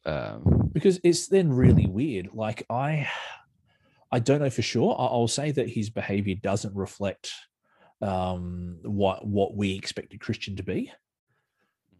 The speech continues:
Speaker 2: But I, I, th-, I think he'd be nominal at best.
Speaker 1: Yes.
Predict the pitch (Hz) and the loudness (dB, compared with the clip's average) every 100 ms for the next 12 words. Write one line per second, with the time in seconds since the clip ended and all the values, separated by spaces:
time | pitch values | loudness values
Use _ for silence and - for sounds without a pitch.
0 | - 120 120 110 104 - - - - - | -8 -2 4 4 2 -4 -10 -10 -12 -14
1 | - - - 208 - 120 - 123 - - | -16 -18 -16 -14 -2 -2 2 0 0 -2
2 | 123 - 202 165 131 107 104 95 98 87 | 0 2 2 2 0 0 0 0 0 -4
3 | - - - 76 - - - - _ _ | -6 -10 -6 -6 -6 -6 -8 -14 _ _
4 | _ _ _ _ _ _ _ - 87 73 | _ _ _ _ _ _ _ -10 -8 -8
5 | 73 | -18